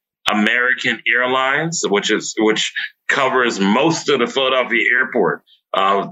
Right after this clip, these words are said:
<laughs> they are, they have pretty much the, the biggest lease in the Philadelphia airport. And, uh, we, we had co-, conversations with them about opportunities for young people to get job shadows, um, in the community,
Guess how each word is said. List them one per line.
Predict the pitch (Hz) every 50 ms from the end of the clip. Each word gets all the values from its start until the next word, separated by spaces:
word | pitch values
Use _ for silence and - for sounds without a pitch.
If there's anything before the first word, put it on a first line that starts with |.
| -
<laughs> | 143 139
they | 139 170 160 135 135 135 135 131
are, | 127 123 117 110 101
they | 117 127 127
have | 131 127 120 113 98 -
pretty | - 139 135 127
much | 123 117 113 -
the, | 113 104 92 - _ _ _ _ _ _
the | - 117
biggest | 107 104 135 135 131 127 117 92
lease | 101 110 131 139 135 123 120 -
in | 120 107
the | 104 98
Philadelphia | - 113 110 110 107 101 98 104 92 107
airport. | 110 113 110 101 110 101 90 85 - - _ _ _ _ _ 101
And, | 92 95 101 107 107 107 104 107
uh, | 104 104 104 104 101 98 92
we, | 107 120 123 123 120 117 - -
we | 110 123 117
had | 131 131 131 127 - - _ -
co-, | - 143 120 110 -
conversations | - 123 120 120 117 113 - 123 123 120 117 117 107
with | 113 113
them | 101 110 107
about | 107 95 95 107 104 104 104 101 98 - - _ _ _ _ _ _ _ _ -
opportunities | 113 117 - 117 110 - - 131 123 123 123 117 120 120 120 110 - - - -
for | 120 110 104 101 101 95 92
young | 87 104 113 117 117 120
people | 123 123 117 82 104 110 104
to | 98
get | 82 95 95 92
job | - - 110 104 107 110 104 -
shadows, | - 117 107 104 104 107 104 101 101 101 98 - - - _ _ _ _ _ _
um, | 85 87 90 90 87 87 85 85 -
in | 110 107
the | 101
community, | - - 107 101 104 110 117 113 110 107 113 113 110 - -